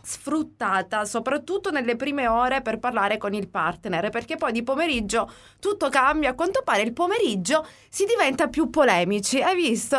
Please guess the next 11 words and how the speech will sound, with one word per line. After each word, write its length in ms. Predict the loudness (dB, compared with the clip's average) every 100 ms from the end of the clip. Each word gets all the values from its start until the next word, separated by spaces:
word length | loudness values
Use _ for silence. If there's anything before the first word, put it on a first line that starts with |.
| 2
E 100 | 0
quindi 420 | 0 0 0 -2
bisogna, 520 | -2 0 0 0 0
insomma, 380 | 0 -2 -2 -2
far 220 | -2 -4
tutto 360 | -4 -8 -4 -4
di 100 | 0
mattina 440 | -2 -2 -4 -2
il 120 | -2 0
prima 240 | 2 2
possibile. 720 | 2 -4 -4 -4 -2 0 -2